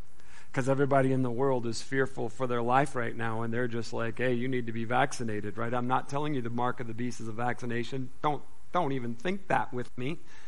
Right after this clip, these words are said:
I'm saying, as we look at this vaccination argument and what's going on in the world around us, y-, y-,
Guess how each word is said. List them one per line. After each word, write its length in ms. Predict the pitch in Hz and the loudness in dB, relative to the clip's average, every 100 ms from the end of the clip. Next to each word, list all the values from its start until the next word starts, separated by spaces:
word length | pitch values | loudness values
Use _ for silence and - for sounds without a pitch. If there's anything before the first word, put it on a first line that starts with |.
| - - | -4 -2
I'm 140 | 185 196 | 0 0
saying, 580 | - 202 185 202 214 - - - - - - | 2 6 8 8 4 0 -4 -4 -4 -2 8
as 220 | 214 214 | 8 8
we 80 | 220 | 4
look 200 | 233 294 | 2 2
at 120 | 294 | 2
this 160 | 226 - | 0 8
vaccination 720 | 220 220 208 214 208 - 202 | 8 8 4 4 4 4 8
argument 520 | 185 208 202 196 175 | 8 8 8 4 4
and 140 | 180 | 4
what's 160 | 185 190 | 4 2
going 340 | - 202 196 | 4 4 6
on 200 | 196 208 | 10 10
in 60 | 196 | 8
the 80 | 175 | 4
world 280 | 190 196 180 | 6 6 6
around 400 | 175 180 208 214 | 8 10 10 6
us, 260 | 214 - - - | 4 0 -2 -4
y-, 120 | 143 | -4
y-, 140 | - | -4